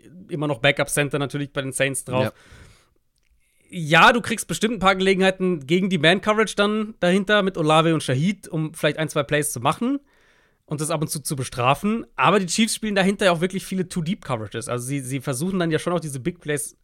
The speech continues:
Speaker 1: auf der Schiene zu unterbinden. Und ich sehe aus Saints Sicht so ein bisschen die Gefahr, dass New Orleans in, in viele klare Passing-Situationen gebracht wird, also zweiter und lang, dritter und lang. Und dann, ja, dann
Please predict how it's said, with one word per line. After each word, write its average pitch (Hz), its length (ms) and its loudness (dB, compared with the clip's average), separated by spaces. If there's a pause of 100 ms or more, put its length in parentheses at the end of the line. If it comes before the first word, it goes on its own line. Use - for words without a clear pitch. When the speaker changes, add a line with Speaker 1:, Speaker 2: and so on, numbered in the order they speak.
Speaker 1:
auf 139 200 -4
der 160 220 2
Schiene 147 280 -4
zu 143 120 -10
unterbinden. 151 640 -2 (920)
Und - 380 -10
ich 165 200 -8
sehe 165 260 2
aus - 140 2
Saints 165 220 4
Sicht - 140 -6
so 147 60 -2
ein 135 40 -2
bisschen 135 240 -6
die 131 80 -6
Gefahr, 131 340 0
dass - 300 -8 (120)
New 156 220 -4
Orleans 135 300 -2
in, 139 300 -6
in 147 120 -8
viele 185 280 0
klare 151 340 2
Passing-Situationen 160 880 0 (380)
gebracht 139 460 0
wird, 165 180 4
also 123 100 -6
zweiter 147 320 2
und 131 100 -4
lang, 135 200 -2
dritter 165 240 0
und 151 120 2
lang. 165 280 2 (580)
Und 143 220 -4
dann, 135 720 0 (540)
ja, - 300 -14
dann 120 640 -10